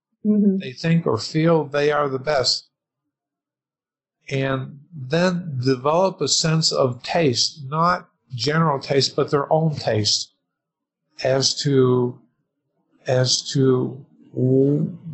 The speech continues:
Speaker 2: what's good and what's not good based upon what they like.
Speaker 1: Mm-hmm.
Speaker 2: And the next one is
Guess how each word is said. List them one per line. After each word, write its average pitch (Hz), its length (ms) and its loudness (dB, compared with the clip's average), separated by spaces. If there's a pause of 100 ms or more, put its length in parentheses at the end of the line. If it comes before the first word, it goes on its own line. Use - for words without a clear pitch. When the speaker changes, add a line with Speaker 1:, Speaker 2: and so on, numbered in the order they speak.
(140)
Speaker 2:
what's 156 380 0
good 165 280 2
and 139 140 -4
what's 143 340 0
not 151 220 -2
good 135 260 2
based 143 280 0
upon 127 420 -2
what 113 240 0
they 135 200 2
like. 110 340 -4 (1600)
Speaker 1:
Mm-hmm. 202 260 2 (600)
Speaker 2:
And 143 140 0
the 139 80 0
next 175 320 0
one 139 180 2
is 143 440 0